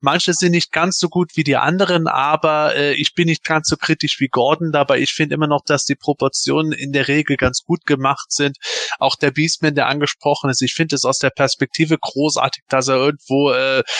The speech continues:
aus dem Wasser herauskommt und vor Wut und, und so dann erstmal einen Schrei tätigt. Es triggert mich einfach alles ganz gut. Am schlechtesten finde ich tatsächlich optisch Skeletor selbst gelungen. Der ist dann noch nicht so ganz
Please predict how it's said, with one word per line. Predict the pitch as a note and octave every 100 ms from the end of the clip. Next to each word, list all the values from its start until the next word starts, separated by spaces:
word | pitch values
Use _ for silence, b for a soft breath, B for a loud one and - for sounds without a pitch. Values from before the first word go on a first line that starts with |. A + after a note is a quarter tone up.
| B -
aus | C3+
dem | - C3+
Wasser | C#3+ C#3+ C#3+
herauskommt | C3 A#2+ C#3 D#3 - C3+
und | C3+
vor | - C3 A#2
Wut | D3 G#3 E3
und, | D#3+
und | D#3+ D#3+ D3+ D#3 C#3+
so | - D#3 D#3
dann | C#3+ C#3
erstmal | D3 C#3+ - C3+
einen | C3
Schrei | C3 - B2 C3
tätigt. | - C#3 C3 - B2+ - - _ _ _ _ _ _
Es | - A#2
triggert | - C3 C3+ B2 -
mich | A2
einfach | A2 G#2 - A2+
alles | A2+ A2+ -
ganz | - G#2+
gut. | - E3 F#3 B B B -
Am | C#3+
schlechtesten | - E3+ G3 - - E3 - D3+
finde | D#3+ D3+
ich | -
tatsächlich | D3+ - D3+ C#3 C3
optisch | C#3+ D3+ - C#3
Skeletor | - C#3 C3 - A2+
selbst | B2+ F3+ -
gelungen. | - F3+ F3+ F3
Der | D3+ C3
ist | -
dann | C#3+
noch | C#3 -
nicht | C#3+ -
so | C#3+
ganz | C3 C3